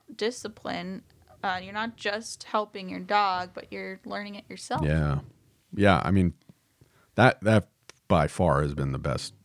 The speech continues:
Speaker 2: blessing of owning a dog from my end. And it's something that for sure you can't get with cats so much, because cats are a little bit, or, or whatever other animals, you know, I mean, they, they can be a little bit more self-sufficient, you know, um, they can get by,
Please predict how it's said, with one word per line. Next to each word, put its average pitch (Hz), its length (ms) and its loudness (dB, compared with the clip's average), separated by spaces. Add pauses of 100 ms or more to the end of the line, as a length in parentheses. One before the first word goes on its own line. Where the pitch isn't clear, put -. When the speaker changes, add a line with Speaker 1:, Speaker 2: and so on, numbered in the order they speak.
(220)
Speaker 2:
blessing 76 420 -2
of 71 100 -6
owning 69 300 -4
a - 40 -10
dog 57 340 -6 (340)
from 76 160 -6
my 64 160 -4
end. 53 240 -8 (560)
And 117 120 4
it's 123 120 6
something 120 260 8
that 90 140 2
for 95 100 2
sure 104 220 4
you 76 140 0
can't 73 340 -4 (500)
get 90 140 -2
with - 160 -10
cats - 320 -4
so - 60 -6
much, 50 200 -10
because - 240 -10
cats 143 280 4
are 104 140 8
a 87 40 4
little 82 180 2
bit, 78 160 -2 (240)
or, 101 200 2 (100)
or 143 180 8 (100)
whatever 85 380 2
other 73 180 -2
animals, 60 440 -6
you 71 60 -6
know, 65 260 -6
I 87 60 -4
mean, 85 160 0
they, 98 200 2
they 107 140 2
can 107 100 2
be 92 100 4
a 87 60 4
little 80 160 0
bit 71 100 -4
more 69 140 -4
self-sufficient, - 840 -6
you - 80 -8
know, 73 220 -10 (560)
um, 57 500 -8 (280)
they 80 100 -4
can 78 120 -6
get 65 160 -6
by, 53 360 -4